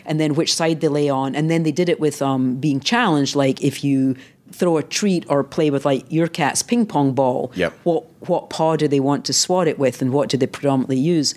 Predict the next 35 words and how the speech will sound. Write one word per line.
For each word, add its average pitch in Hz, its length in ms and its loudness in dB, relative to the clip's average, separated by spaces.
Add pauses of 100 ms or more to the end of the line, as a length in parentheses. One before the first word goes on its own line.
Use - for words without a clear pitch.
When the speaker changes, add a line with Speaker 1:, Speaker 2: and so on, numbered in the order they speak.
(120)
Speaker 2:
And 101 80 0
if 104 160 -4
you're 104 80 2
Speaker 1:
So 196 120 2
Speaker 2:
a - 20 2
vet 113 200 0
in 98 80 -2
an 92 100 2
exam 90 420 0
room 87 200 0
and 87 120 -2
you 87 100 -2
know 104 220 2
that 87 380 0
Speaker 1:
Yeah. 196 120 0
Speaker 2:
male, 175 160 0
male 110 240 0
cat, 135 520 -2
you 117 80 -4
know, 110 60 2
approach 110 100 2
Speaker 1:
Predominantly. 185 460 0
Speaker 2:
from 107 80 0
the 196 100 0
right, 107 340 0
you're 107 100 -2
not 101 100 2
gonna - 120 2
Speaker 1:
Yeah, - 80 2
Speaker 2:
get 98 300 0
Speaker 1:
yeah. 180 160 0
Speaker 2:
swatted 95 240 2
as 87 120 0
much. 104 280 -2
Speaker 1:
So 190 560 0